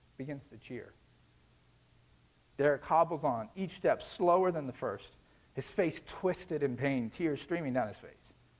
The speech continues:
Then, unexpectedly, another figure runs out onto the track. It's his dad. Evading the security personnel, he now runs alongside Derek. The father puts his arm around the son,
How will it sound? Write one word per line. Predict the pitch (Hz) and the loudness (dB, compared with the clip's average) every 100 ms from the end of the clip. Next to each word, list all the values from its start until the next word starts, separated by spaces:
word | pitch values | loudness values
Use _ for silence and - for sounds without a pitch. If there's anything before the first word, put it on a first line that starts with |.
| _ _ _ _ _ | _ _ _ _ _
Then, | 123 156 156 | 2 4 6
unexpectedly, | 156 147 - 156 131 110 110 123 - _ - | 4 0 0 0 0 -4 -6 -8 -10 _ -10
another | 123 127 | -6 -6
figure | - 160 113 | -4 -6 -6
runs | 104 107 | -12 -12
out | 104 101 | -8 -8
onto | 107 - | -10 -16
the | 104 104 - | -20 -20 -14
track. | 107 - - _ _ _ _ _ _ _ _ _ _ _ _ _ _ _ _ _ | -12 -12 -18 _ _ _ _ _ _ _ _ _ _ _ _ _ _ _ _ _
It's | - | -12
his | 113 110 | -10 -6
dad. | 117 - - - _ _ _ _ _ _ _ _ _ _ _ _ _ _ _ _ _ _ - | -4 -6 -10 -20 _ _ _ _ _ _ _ _ _ _ _ _ _ _ _ _ _ _ -20
Evading | 123 135 151 175 143 | -2 2 2 0 -6
the | |
security | 127 131 - 180 170 | -8 -6 2 4 4
personnel, | 165 139 135 123 120 | 0 -2 -2 -4 -2
he | 135 | -2
now | 135 135 | 0 0
runs | 139 139 | 0 -2
alongside | 135 120 117 - 120 110 | -2 -2 -2 -2 -2 -2
Derek. | 107 - - - _ _ _ _ _ - | -6 -8 -14 -20 _ _ _ _ _ -20
The | - | 0
father | 151 151 127 | 4 4 2
puts | - 131 | -4 -6
his | - 131 | -4 0
arm | 135 135 | 2 2
around | 143 143 | -2 -4
the | |
son, | 143 107 98 113 | -8 -8 -10 -12